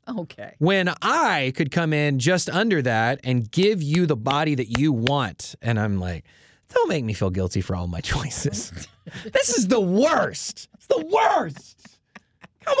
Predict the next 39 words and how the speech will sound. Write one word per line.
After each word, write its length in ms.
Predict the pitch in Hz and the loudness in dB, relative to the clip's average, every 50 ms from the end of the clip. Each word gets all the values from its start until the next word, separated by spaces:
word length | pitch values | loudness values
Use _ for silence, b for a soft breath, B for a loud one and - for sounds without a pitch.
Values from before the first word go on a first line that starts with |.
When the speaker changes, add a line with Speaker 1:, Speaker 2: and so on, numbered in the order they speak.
| 427 | 4
Speaker 2:
on, 280 | 302 247 208 196 185 180 | 4 4 2 2 0 0
man. 800 | 185 202 220 233 240 247 247 247 247 240 247 240 247 247 240 - _ b b b b b b b b b - | 2 2 2 4 4 4 4 4 4 2 2 2 0 0 -2 -4 _ b b b b b b b b b -10
Speaker 1:
<laughs> 1120 | 208 - 480 480 - - _ _ _ - - _ _ _ _ _ _ _ _ _ _ _ | -10 -10 -10 -14 -16 -20 _ _ _ -20 -20 _ _ _ _ _ _ _ _ _ _ _
Speaker 2:
That's 200 | - 240 262 - | 0 0 2 4
why 140 | 294 302 269 | 4 2 4
guilt 280 | 175 147 240 247 247 240 | 4 2 2 2 2 2
is 160 | 247 190 170 | 2 2 2
not 200 | 208 202 202 196 | 2 2 4 2
a 40 | 196 | 2
from 220 | 156 - 180 160 147 | 2 0 0 0 2
God. 420 | 151 139 131 123 101 90 85 87 | 2 2 0 0 -2 -2 -4 -4
It's 240 | 90 131 160 143 185 | -2 -2 0 0 2
not 220 | 196 196 196 208 | 2 2 2 0
from 180 | - 233 190 175 | 0 0 0 2
God. 220 | 156 - 269 247 | 2 2 2 2
Speaker 1:
Right, 140 | 202 160 - | 0 0 0
Speaker 2:
You 100 | 151 175 165 143 | 2 2 4 4
don't 200 | 202 202 214 196 | 4 2 2 2
Speaker 1:
right. 40 | |
Speaker 2:
listen 300 | 202 202 190 - 214 196 | 2 2 2 2 0 0
to 120 | 151 165 180 | 2 2 2
those 200 | 165 170 165 - | 2 2 0 0
people 260 | - 185 175 - 170 | 0 0 0 0 0
at 80 | 151 127 | 0 0
the 60 | 151 | 0
gym 240 | 131 131 156 151 143 | 0 2 2 2 2
that 200 | 139 123 127 120 | 0 -2 -2 2
guilt 300 | 120 165 156 160 151 131 | 2 2 2 2 0 0
you 200 | 135 135 123 113 | 0 0 2 2
into 340 | 110 117 110 131 123 101 | 0 0 2 0 0 0
it. 180 | 92 87 80 - | -2 -4 -6 -8
Speaker 1:
I 80 | - 92 | -6 -4
wonder 180 | 92 190 190 180 | -4 -4 -4 -6
if 120 | 175 - | -8 -10
you 60 | 170 147 | -10 -12
just 200 | - 143 - - | -10 -12 -12 -12
come 180 | - 143 131 | -12 -10 -8
back 240 | 120 127 131 135 - | -8 -8 -8 -8 -10
with, 100 | 139 127 | -14 -16